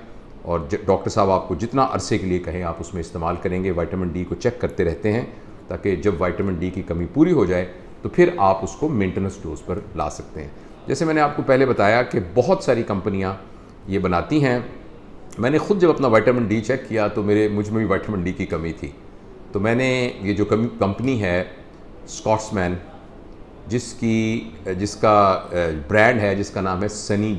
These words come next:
D, तो मुझे ये ज़्यादा अच्छा लगा और मैंने अपने ज़ाती इस्तेमाल के लिए और अपनी family के लिए ये Sunny D capsule जो कि सन से, सूरज और सूरज की रोशनी से vitamin D बनता है, और डी तो याद रखना भी आसान है।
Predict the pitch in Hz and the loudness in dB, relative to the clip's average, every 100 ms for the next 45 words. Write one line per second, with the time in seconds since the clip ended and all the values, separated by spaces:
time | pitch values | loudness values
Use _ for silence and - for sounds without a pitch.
0 | 78 101 73 - - - - - - 92 | 0 -2 -2 -10 -18 -18 -18 -20 -8 -4
1 | 101 104 113 113 113 98 92 127 127 98 | -2 2 2 2 0 0 2 4 6 6
2 | 90 87 82 - - - 101 92 95 95 | 6 2 0 -10 -12 -4 0 2 2 4
3 | 95 87 90 95 95 - - 113 113 107 | 2 2 0 0 -2 -6 -4 0 2 2
4 | 90 98 - 104 95 - 87 87 85 90 | 2 0 0 -2 -2 -2 0 0 0 -2
5 | 90 87 87 87 90 85 87 87 85 90 | 0 -2 -4 -4 -4 -2 -2 -4 -2 -2
6 | 101 - - - - 90 - 117 120 98 | -4 -10 -18 -18 -8 -6 2 2 4 2
7 | 101 101 92 90 - 90 92 - - - | 0 0 -2 -4 -2 -2 -4 -10 -18 -18
8 | - - 87 95 95 - 92 92 92 87 | -18 -8 -2 -2 -2 0 2 4 2 0
9 | - 107 110 - 101 98 95 90 - 98 | 0 0 0 0 0 2 0 -2 -4 0
10 | 104 110 92 92 92 - 101 101 104 90 | 2 2 2 -2 -4 -6 -4 -2 0 -2
11 | 85 98 90 85 85 92 85 101 90 80 | -2 -4 -4 -4 -2 -2 0 0 -2 -2
12 | 90 90 - - - - - 82 80 78 | -4 -4 -8 -16 -20 -20 -16 -8 -6 -2
13 | 87 92 87 87 90 85 82 95 92 85 | -2 -2 0 0 0 0 -4 -4 -2 -2
14 | 87 85 82 | -4 -4 -6